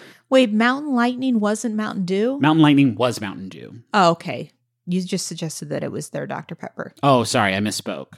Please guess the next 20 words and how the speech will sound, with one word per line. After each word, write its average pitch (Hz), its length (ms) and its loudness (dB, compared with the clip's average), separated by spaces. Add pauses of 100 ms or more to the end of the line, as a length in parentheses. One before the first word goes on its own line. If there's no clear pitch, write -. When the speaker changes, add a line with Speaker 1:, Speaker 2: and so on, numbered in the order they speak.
(220)
Speaker 2:
That 117 120 2
would 110 120 -2
be 95 100 -6
wild. 87 460 -6
No, 120 160 6
their 123 120 4
Doctor 131 260 2
Pepper 104 260 -6
you 92 180 -8
covered - 460 -8
was, - 280 -10
uh, 69 280 -8
was, - 460 -16 (220)
was, - 540 -18
what 98 180 -12
was 65 160 -16
it? - 140 -20
Doctor, 80 540 -12 (240)
Doctor 87 260 -6
Thunder. 110 420 -6